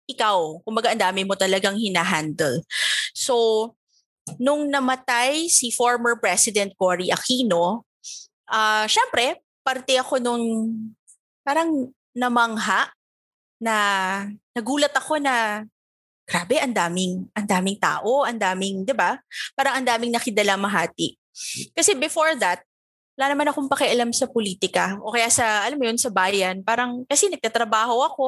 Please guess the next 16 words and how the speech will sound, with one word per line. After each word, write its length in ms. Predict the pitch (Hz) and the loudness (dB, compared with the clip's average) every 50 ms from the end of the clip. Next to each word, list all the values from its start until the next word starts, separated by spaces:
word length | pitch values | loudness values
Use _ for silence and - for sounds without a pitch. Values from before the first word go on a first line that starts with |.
| 262 | -2
bago 300 | 240 196 170 156 170 185 202 | 0 0 0 0 0 0 0
yung 220 | 202 196 202 196 | 0 -2 0 -2
pamilya 420 | - 196 196 196 190 190 185 190 185 | -2 -2 -2 -2 -4 -2 0 0 0
namin, 380 | 208 233 269 262 233 208 208 | 2 0 0 0 0 -2 -2
kailangan 480 | 214 202 190 175 175 160 165 170 170 175 | -2 0 0 2 2 2 2 2 0 0
kong 160 | - - 190 190 | 0 -2 -2 0
kumita 360 | - 196 185 180 170 - 170 | -2 -2 -2 0 0 0 0
ng 180 | 170 160 160 | 0 0 -2
pera. 460 | 175 - 262 269 262 226 196 190 214 - _ - - - - - | -2 0 0 2 2 2 0 -2 -4 -6 _ -14 -12 -10 -10 -10
So, 160 | - - 392 381 359 359 339 - - - | -4 -2 0 2 2 2 0 -2 -4 -10
work 360 | - 254 262 302 311 311 311 - | -6 0 2 2 2 2 0 -2
yung 180 | 277 269 262 254 | -2 -2 0 0
focus 520 | 254 - 220 208 208 - 202 185 - - | 0 0 0 0 0 -2 0 2 2 2
ko. 240 | - - 185 170 165 | 2 2 0 -2 0
And 240 | - 170 254 285 269 | 0 0 0 2 2
then, 400 | 247 214 202 202 214 247 - | 2 2 2 0 -4 -8 -12